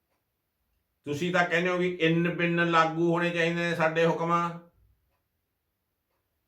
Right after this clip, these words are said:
ਤੁਹਾਡੇ ਹੁਕਮ ਤਾਂ ਇੰਨ ਬਿੰਨ ਲਾਗੂ ਤਾਂ ਕੀ ਹੋਣੇ ਸੀ, ਜਿਵੇਂ ਇੰਨ ਬਿੰਨ ਬਣ ਕੇ ਜੇ ਆਏ ਸੀ, ਇੰਨ ਬਿੰਨ ਕਰਕੇ ਭਜਾ ਤੇ ਇਹਨਾਂ ਨੇ, ਉਡਾ ਤੇ। ਉਹ ਤਾਂ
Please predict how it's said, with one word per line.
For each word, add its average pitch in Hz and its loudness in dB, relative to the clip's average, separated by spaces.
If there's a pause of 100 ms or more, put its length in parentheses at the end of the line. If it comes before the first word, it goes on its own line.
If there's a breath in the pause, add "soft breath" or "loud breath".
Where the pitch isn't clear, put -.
(180)
ਤੁਹਾਡੇ 165 4
ਹੁਕਮ 175 -2
ਤਾਂ 190 4
ਇੰਨ 175 0
ਬਿੰਨ 190 -2
ਲਾਗੂ 170 2
ਤਾਂ 180 0
ਕੀ 185 -4
ਹੋਣੇ 180 0
ਸੀ, 190 -2
ਜਿਵੇਂ 185 -2
ਇੰਨ 180 -4
ਬਿੰਨ 185 -2
ਬਣ 180 -2
ਕੇ 185 -2
ਜੇ 185 2
ਆਏ 185 4
ਸੀ, 180 -2
ਇੰਨ 185 -2
ਬਿੰਨ 190 -2
ਕਰਕੇ 185 -2
ਭਜਾ 190 0
ਤੇ 185 -4
ਇਹਨਾਂ 196 -2
ਨੇ, 170 -6
ਉਡਾ 175 4
ਤੇ। 196 -4 (1900)
ਉਹ 147 -4
ਤਾਂ 196 0